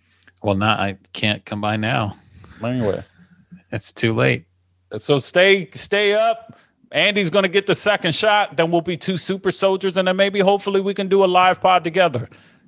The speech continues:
Speaker 2: in the same place at the same motherfucking time. Ain't nothing but a gangster party.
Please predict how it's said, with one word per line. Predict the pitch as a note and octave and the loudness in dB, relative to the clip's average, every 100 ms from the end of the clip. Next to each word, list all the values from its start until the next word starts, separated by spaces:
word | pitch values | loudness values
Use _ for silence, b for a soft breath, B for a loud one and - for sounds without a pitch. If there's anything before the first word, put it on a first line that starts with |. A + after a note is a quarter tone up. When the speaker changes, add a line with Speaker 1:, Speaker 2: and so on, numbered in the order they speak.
| - | -6
Speaker 2:
in | A#2+ | -2
the | A2+ | -2
same | - C#3 C3 | 2 2 2
place | C#3+ C#3 G2 - - _ C3 | 2 2 0 -8 -14 _ -10
at | |
the | A#2+ | -8
same | - D3 D3 D#3+ E3 | -2 0 0 -2 -4
motherfucking | D#3 D3+ E3 - E3 - F3 | -2 -2 -4 -2 -2 -2 -6
time. | - D#3+ A2 F2 - B B - | -2 0 0 -4 -14 B B -6
Ain't | C3+ B2 | -2 -2
nothing | C#3 D3 - B2+ | 0 -2 -2 -4
but | D#3 C#3+ | 0 -2
a | |
gangster | A2+ - C#3+ - - C#3 _ - | 0 0 0 0 -8 -10 _ -2
party. | D#3+ C#3+ D3 C#3+ C#3 C3+ C#3 C#3+ D3 | 2 4 4 4 4 2 0 -2 -6